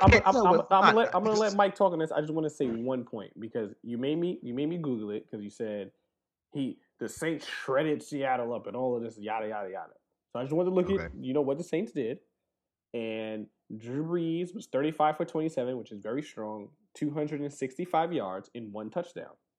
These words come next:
Speaker 1: If, if that's shredded, then that's shredded, but that's what happened.
Speaker 2: Okay.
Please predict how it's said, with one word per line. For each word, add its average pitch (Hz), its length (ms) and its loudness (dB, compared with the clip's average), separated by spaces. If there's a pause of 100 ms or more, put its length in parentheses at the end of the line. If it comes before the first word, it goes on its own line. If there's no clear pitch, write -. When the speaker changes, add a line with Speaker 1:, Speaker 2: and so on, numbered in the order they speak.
(720)
Speaker 1:
If, 117 120 -10 (100)
if - 180 -8
that's 120 240 -4
shredded, 233 460 2
then 269 120 -4
that's 135 180 -4
shredded, 117 400 2 (120)
but 104 140 -10
that's 107 220 -6
what 135 100 -2
happened. 139 280 6
Speaker 2:
Okay. - 80 -10